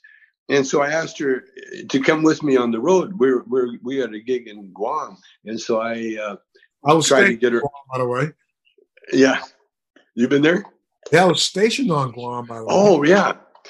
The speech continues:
Speaker 2: And then
Speaker 1: Yeah,
Speaker 2: I
Speaker 1: so I, I, I got, uh, an offer to, to work there by myself. And so I didn't want to go. So I asked, uh,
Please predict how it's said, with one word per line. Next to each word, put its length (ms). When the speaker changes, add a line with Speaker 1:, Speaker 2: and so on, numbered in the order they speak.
Speaker 2:
And 100
then 100
Speaker 1:
Yeah, 120
Speaker 2:
I 40
Speaker 1:
so 200
I, 260
I, 180
I 180
got, 460
uh, 320
an 160
offer 260
to, 200
to 80
work 300
there 220
by 160
myself. 580
And 280
so 120
I 80
didn't 160
want 160
to 80
go. 220
So 220
I 200
asked, 460
uh, 180